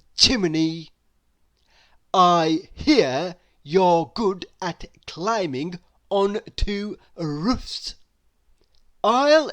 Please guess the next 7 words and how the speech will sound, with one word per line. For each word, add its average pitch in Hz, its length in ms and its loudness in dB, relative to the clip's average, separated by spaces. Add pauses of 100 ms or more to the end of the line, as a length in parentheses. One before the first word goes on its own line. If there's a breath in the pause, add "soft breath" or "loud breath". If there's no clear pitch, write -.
expect - 800 -6
you 185 140 -6
here 202 520 -2 (500)
in 165 260 -2 (300)
five 190 760 2 (240)
minutes. 185 840 -2 (1400)
Mister 117 380 -10